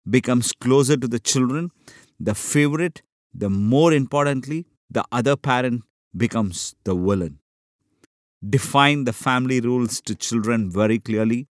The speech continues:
Both parents have to follow them as well. Children must understand that be the father or the mother, the answer is going to be the same. They should not get into the mindset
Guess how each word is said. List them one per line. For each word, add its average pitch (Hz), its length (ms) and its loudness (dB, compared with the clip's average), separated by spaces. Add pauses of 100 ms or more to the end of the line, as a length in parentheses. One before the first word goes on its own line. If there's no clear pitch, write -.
(300)
Both 117 440 2
parents 120 440 0
have 113 240 -6
to 117 100 -6
follow 120 320 0
them 117 340 -2
as 110 300 -6
well. 98 180 -4 (680)
Children 135 440 2
must 147 340 0
understand 120 560 0 (340)
that - 460 0 (720)
be 170 160 2
the 151 140 2
father 139 380 2
or 127 60 0
the 113 100 2
mother, 113 480 -2
the 104 80 -6
answer 110 340 -2
is 110 120 -2
going 110 220 -2
to 104 60 -8
be 113 120 -2
the 107 120 -2
same. 98 400 -2 (500)
They 104 280 2
should 139 220 -2
not 147 300 -2
get 131 140 0
into 127 140 2
the 120 100 2
mindset 110 640 -2